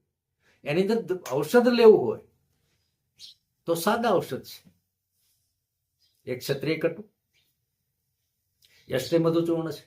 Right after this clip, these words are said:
સીતોપલાદી ચૂર્ણ છે, કફકેતુ રસ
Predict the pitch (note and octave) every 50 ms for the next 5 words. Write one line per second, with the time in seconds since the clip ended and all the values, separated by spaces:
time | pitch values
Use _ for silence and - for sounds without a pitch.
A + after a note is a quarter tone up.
0 | _ _ _ _ _ _ _ _ _ _ _ _ _ _ _ _ _ _ - -
1 | - D3 C#3+ - F3+ F3 F#3 E3+ E3+ E3+ E3 E3 E3 E3 D#3+ D#3 D#3 D3+ C#3+ C#3+
2 | - - - - - _ _ _ _ _ _ _ _ _ _ _ _ _ _ _
3 | _ _ _ _ _ _ _ _ _ _ _ _ _ _ _ _ _ _ _ _
4 | _ _ _ _ - D#3+ D#3 D#3 - - E3+ E3+ E3+ E3+ D#3+ D3 D3+ D3+ D3+